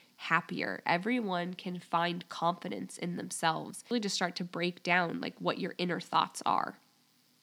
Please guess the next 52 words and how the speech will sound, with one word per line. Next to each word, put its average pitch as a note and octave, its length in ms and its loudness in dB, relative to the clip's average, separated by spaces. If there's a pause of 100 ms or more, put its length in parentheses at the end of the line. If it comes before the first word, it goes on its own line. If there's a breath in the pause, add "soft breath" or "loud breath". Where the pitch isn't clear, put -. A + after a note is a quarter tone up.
(260)
And F3+ 360 2 (400 loud breath)
never G#3+ 280 6
in A#3 120 6
my G3 120 6
life F3 260 6
have F3 180 -2
I F3 60 0
ever F3 220 0
sat - 260 0
down F3 220 2
to F3+ 100 -4
do - 180 -4
that. - 240 -2
You E3+ 160 0
know, D#3 120 -2
I E3+ 180 6
just, F#3+ 280 -2 (120)
I F#3+ 140 2
just C4+ 220 0
kept - 300 -4
it - 80 -6
moving. - 340 -6
I F3 120 0
just F#3 260 -4
felt - 260 -2
like, - 380 -8 (540 loud breath)
you E3 120 8
know, - 240 6
I F#3 120 6
just F3+ 200 -2
gotta E3 160 4
be E3 100 -4
strong D#3+ 380 2
for E3 140 -6
my F3 140 -2 (100)
family C4 380 4
at G3+ 120 6
all G3 120 4
times. F#3 460 2
I F3+ 100 2
just F#3 200 -2
need F3+ 140 -2
to F3 80 -10
take F3 280 -2
on E3 180 -2
everything G#3 920 2
with F3+ 220 -8
Chris - 260 -2
in E3+ 80 -4
the D#3+ 80 -4
military. G3+ 960 0
And F3 380 2